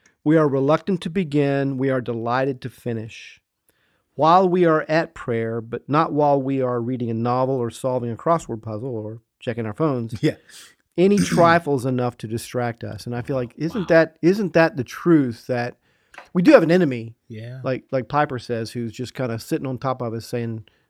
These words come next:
Speaker 1: you know, "One thing I don't want you to do is pray."
Speaker 2: Yeah.
Speaker 1: Um, but we just have a flesh
Speaker 2: Mm-hmm.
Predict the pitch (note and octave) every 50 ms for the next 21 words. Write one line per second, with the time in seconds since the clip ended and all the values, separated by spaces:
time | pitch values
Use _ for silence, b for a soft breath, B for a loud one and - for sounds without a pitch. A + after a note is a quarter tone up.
0 | b b - B2 A#2 A#2 A2+ A2 A2+ C#3 D3+ D3 B2+ B2 B2 C#3 C#3+ C3 A#2 B2
1 | A#2+ A2 A2 A2 A2 G#2+ - _ - C3 B2+ B2 A#2 A2+ A#2+ B2 - - A#2+ G#2+
2 | G#2+ A2 A2+ A2+ A2 A2 G#2+ - C3 C3+ C3+ C3 C3 C3 B2 B2+ B2 A#2+ A#2+ -
3 | _ _ _ _ _ _ _ _ - D#3+ G3+ G#3+ F#3+ A3+ B3 C4 B3+ A#3+ - -
4 | A3+ G3 C#3+ - - D#3+ E3+ A3 D#3+ A2 G#2+ A2+ - - - - C#3+ C#3 C3 A2
5 | G#2+ C3 C#3+ D#3+ F3